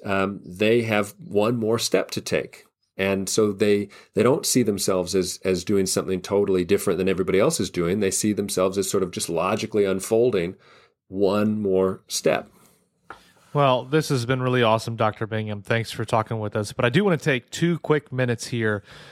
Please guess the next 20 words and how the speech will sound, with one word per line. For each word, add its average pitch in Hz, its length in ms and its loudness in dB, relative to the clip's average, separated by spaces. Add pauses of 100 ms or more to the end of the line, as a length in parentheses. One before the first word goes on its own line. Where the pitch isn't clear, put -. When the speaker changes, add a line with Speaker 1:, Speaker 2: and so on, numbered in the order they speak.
(160)
Speaker 2:
So 120 260 0
for 135 140 -2
those 160 220 2
of 160 100 0
you 151 160 2
who 143 60 0
are 143 100 4
listening, 131 720 0
Doctor 127 320 0
Bingham 131 440 0
is 123 440 0
a - 40 -10
professor 123 520 0
at 113 160 0
Oak 123 220 -4
Hill 107 160 -6
College, 196 600 -2 (400)
uh, 131 360 -2
and 120 120 -8
I 110 140 -6